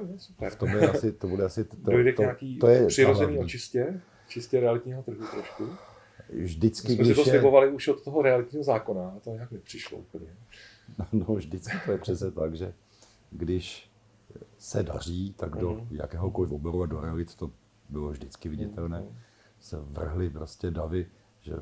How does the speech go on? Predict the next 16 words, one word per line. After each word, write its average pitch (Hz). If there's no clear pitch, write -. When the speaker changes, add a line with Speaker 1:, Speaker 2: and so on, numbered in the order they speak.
Speaker 2:
chtějí 82
vydělávat 80
peníze, 82
takže 85
začaly 82
stoupat 85
čísla, 90
ale 92
to 98
není 90
jenom 98
u 87
nás, 101
teď 90
je 85
to 85